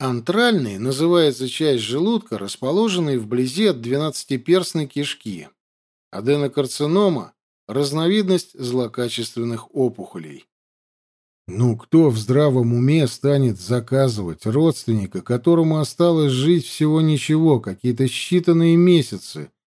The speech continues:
если не недели? Проще уж дождаться естественного конца. Формально придраться было не к чему.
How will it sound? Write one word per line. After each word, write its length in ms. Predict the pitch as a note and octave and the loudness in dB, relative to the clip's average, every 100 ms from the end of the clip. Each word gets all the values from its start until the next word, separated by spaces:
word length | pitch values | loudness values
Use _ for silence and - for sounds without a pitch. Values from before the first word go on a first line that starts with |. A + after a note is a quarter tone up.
| _ | _
если 420 | G2 A2 C#3 - | -8 -2 -2 0
не 360 | C3+ C#3 C#3+ D3+ | 2 2 4 4
недели? 500 | D3 C#3 A#2 E2 C#2 _ _ _ _ _ _ _ _ _ _ | 2 2 2 0 -8 _ _ _ _ _ _ _ _ _ _
Проще 420 | E2 G#2 B2+ - | -6 0 0 2
уж 160 | D#3+ D3 | 0 2
дождаться 640 | C#3+ A2+ F#2+ A#2 C3 - | 0 0 0 -2 -2 0
естественного 840 | D3 A#2 - F2+ E2 G#2 B2 C#3 C3 | 0 0 -4 -8 -6 -4 0 0 0
конца. 680 | D#3 D#3 - F3+ C#3 F2 _ _ _ _ _ _ _ _ _ _ | 0 -2 -2 -2 -2 -4 _ _ _ _ _ _ _ _ _ _
Формально 500 | - A#2 F#3 B3 A#3 | -4 2 4 6 4
придраться 640 | A#2+ A2 G#2 A#2 D#3+ - A2+ | 2 0 -2 0 0 -2 -4
было 260 | G2+ B2+ | 0 4
не 260 | B2+ B2+ A#2+ | 4 4 2
к 60 | - | -2
чему. 360 | - D#2 D2 | -10 -10 -12